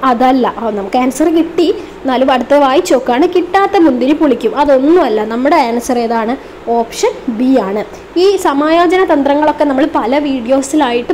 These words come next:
പറഞ്ഞു വന്നതാണേ. ഇനി നൂറാമത്തെ, ഏത് തരം വിലയിരുത്തലിലാണ് അതീത ചിന്തയുടെ സാധ്യതകൾ ഉള്ളത്? അതീത ചിന്ത, ആ, ഏതാണ്? വിലയിരുത്തൽ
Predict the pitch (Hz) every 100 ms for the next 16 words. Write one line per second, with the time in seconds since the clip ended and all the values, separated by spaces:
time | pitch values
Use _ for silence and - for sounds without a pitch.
0 | 330 247 226 254 269 220 226 247 214 196
1 | 247 480 - - - - - - 349 359
2 | 359 359 359 330 - 214 - - - 339
3 | 403 440 466 359 302 311 269 277 277 247
4 | 254 254 269 226 202 294 453 - - 294
5 | 320 349 359 359 392 480 349 254 247 262
6 | 226 240 349 - 262 254 262 269 220 220
7 | 294 269 226 220 214 285 247 185 - -
8 | 240 233 262 262 302 - 220 214 262 220
9 | - - - - - - - - - -
10 | - - - - - - - - - -
11 | - - 330 262 208 294 277 254 247 247
12 | 254 - - - - - - - - -
13 | - - - - 262 277 302 302 302 269
14 | 269 - 277 330